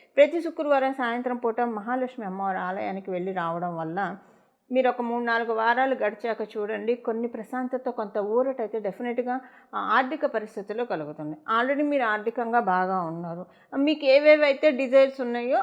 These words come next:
అవన్నీ కూడా one by one, one by one మొత్తం లిస్ట్ అవుట్ చేసి అవన్నీ కూడా నెరవేరడం అనేది మీకు జరుగుతుంది.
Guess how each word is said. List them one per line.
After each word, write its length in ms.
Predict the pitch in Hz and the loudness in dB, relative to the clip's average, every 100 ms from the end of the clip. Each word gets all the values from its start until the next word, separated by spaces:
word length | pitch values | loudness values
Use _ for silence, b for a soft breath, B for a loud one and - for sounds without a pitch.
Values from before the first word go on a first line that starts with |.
| - 247 | 2 2
అవన్నీ 360 | 240 240 269 269 | 2 0 -2 0
కూడా 180 | 233 277 | 0 2
one 240 | 285 233 233 | 2 0 0
by 100 | 240 226 | 0 0
one, 100 | 220 196 | -2 -4
one 120 | 190 190 | -2 -2
by 80 | 208 185 | -2 -2
one 120 | 208 302 294 - 220 202 202 | -2 -2 -2 -6 -8 -6 -6
మొత్తం 220 | 208 285 247 | -2 0 0
లిస్ట్ 260 | 226 - 254 | -2 2 2
అవుట్ 160 | 240 240 | 2 -2
చేసి 300 | 208 214 349 | -4 -4 -2
అవన్నీ 420 | 233 196 202 226 | -2 -2 -4 -8
కూడా 300 | 226 208 254 B B B - | -4 -2 -2 B B B -2
నెరవేరడం 600 | 226 233 226 196 185 185 | 0 2 0 0 -4 -6
అనేది 500 | 180 190 - 480 - | -8 -8 -8 -10 -6
మీకు 220 | 254 233 208 | -6 -4 -6
జరుగుతుంది. 580 | 151 151 151 151 156 | -8 -10 -14 -14 -14